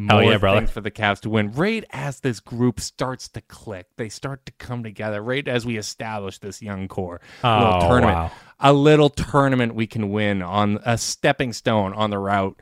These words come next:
Speaker 2: to becoming a contender once again. We're, we are on the path, Carter. We are on the path back to being a good team. I, I feel very strongly about this.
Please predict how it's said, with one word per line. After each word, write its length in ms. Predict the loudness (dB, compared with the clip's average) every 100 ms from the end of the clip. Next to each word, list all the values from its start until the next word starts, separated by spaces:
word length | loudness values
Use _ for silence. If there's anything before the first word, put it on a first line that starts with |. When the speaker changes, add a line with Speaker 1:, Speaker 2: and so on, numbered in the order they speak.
| -20 -20 _
Speaker 2:
to 260 | -8 -4 -4
becoming 680 | -2 -6 -6 -4 -2 -2 -4
a 60 |
contender 680 | -8 -8 -8 -8 -10 -8 -8
once 440 | -6 -6 -6 -8
again. 480 | -12 -12 -12 -12 -10
We're, 300 | 2 2 2 -2 -14 -18 -4
we 180 | 2
are 160 | 6 6
on 160 | 6 4
the 80 |
path, 340 | 2 2 2 0
Carter. 400 | 0 2 0 -4 0
We 160 | 4 6
are 120 | 6
on 80 | 2
the 80 | -2
path 480 | -6 -6 -4 -4 -8 _ _ _ -2
back 320 | -2 -2 -8
to 100 | -10
being 260 | -6 -6 -6
a 60 |
good 240 | -8 -10 -10
team. 280 | -12 -12
I, 320 | -4 -4 -2 -2
I 60 |
feel 320 | -4 -4 -2 0
very 280 | 0 -2
strongly 460 | -4 -6 -6 -4 -4
about 300 | -2 -2 -2
this. 240 | -6 -8